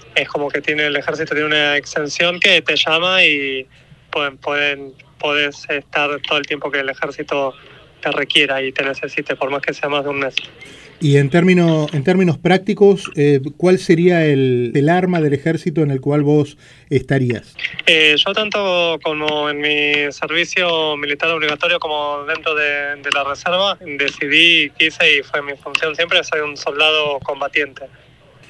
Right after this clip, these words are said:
Speaker 2: ¿Te imaginabas
Speaker 1: Eh,
Speaker 2: estar pasando por una situación así hace, eh, lo, el tiempo que hace, hace los siete años que,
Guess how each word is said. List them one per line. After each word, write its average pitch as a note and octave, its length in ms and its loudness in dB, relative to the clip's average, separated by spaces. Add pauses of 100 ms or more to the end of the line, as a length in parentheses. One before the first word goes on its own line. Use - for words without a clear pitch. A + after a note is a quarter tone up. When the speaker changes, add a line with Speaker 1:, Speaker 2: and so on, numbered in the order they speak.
(220)
Speaker 2:
¿Te D3 100 4
imaginabas D3+ 640 4
Speaker 1:
Eh, D3+ 60 2
Speaker 2:
estar E3+ 220 0
pasando E3 380 -2
por C3 140 -2
una C#3+ 160 -2
situación C3+ 500 -4
así D#3+ 360 0
hace, A2 880 -4
eh, G2+ 60 -16 (300)
lo, A#2 220 -8
el A#2+ 360 -8
tiempo D#3 380 0
que C3 120 0
hace, E3+ 180 0
hace C3+ 140 -2
los A#2+ 160 -2
siete D3 280 0
años D3 220 -2
que, A#2 200 -8